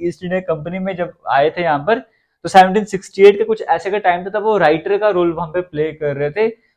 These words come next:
और फिर धीरे धीरे करते करते जब Calcutta वाली side में फिर administration में इन्हें जबरदस्ती ऐप बिठाया गया कि हाँ देखो यहाँ पर भी कामकाज कैसे होता है। इस तरह से इनकी journey आगे चलती है और इन्हें गवर्नर जनरल बंगाल को बनाया जाता है सेवनटीन नाइंटी थ्री में कॉर्नवेल्स के बाद।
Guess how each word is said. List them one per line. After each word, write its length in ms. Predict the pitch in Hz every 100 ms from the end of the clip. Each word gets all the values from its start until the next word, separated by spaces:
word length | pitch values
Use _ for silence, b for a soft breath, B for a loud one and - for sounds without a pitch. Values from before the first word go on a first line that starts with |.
| -
और 100 | 190
फिर 140 | 220 175
धीरे 200 | 180 202
धीरे 220 | 208 208
करते 260 | 202 185
करते 160 | 190 208
जब 80 | 202
Calcutta 400 | 160 160 165 185
वाली 220 | 190 196
side 320 | 185 170 175
में 100 | 185
फिर 200 | 180 - 147
administration 680 | 147 156 160 - 160 175 175
में 80 |
इन्हें 120 | 180 151
जबरदस्ती 480 | 135 143 147 175
ऐप 200 | 156 143 131
बिठाया 320 | 123 131 156
गया 100 | 156
कि 120 | 156
हाँ 240 | 151 147 147
देखो 220 | 135 131 147
यहाँ 140 | 143
पर 100 | 143
भी 120 | 147 143
कामकाज 360 | 135 139 139
कैसे 220 | 139 139 139
होता 180 | 139
है। 160 | 175 - _ _ _ _
इस 180 | 226 226
तरह 140 | 214 202
से 120 | 208
इनकी 180 | 190 185
journey 260 | 165 165 175
आगे 180 | 170 180
चलती 420 | 165 156 151 170
है 60 |
और 120 | 196 170
इन्हें 240 | 175 156
गवर्नर 360 | 143 143 151 151
जनरल 180 | 143 147
बंगाल 260 | 135 143 151
को 80 | 139
बनाया 280 | 131 135
जाता 240 | 131 123 180
है 40 |
सेवनटीन 380 | 185 135 131 165
नाइंटी 260 | 147 131 131
थ्री 200 | 139 151
में 200 | 196 247 b b b
कॉर्नवेल्स 500 | 151 151 151 151 151
के 120 | - 143
बाद। 260 | 120 101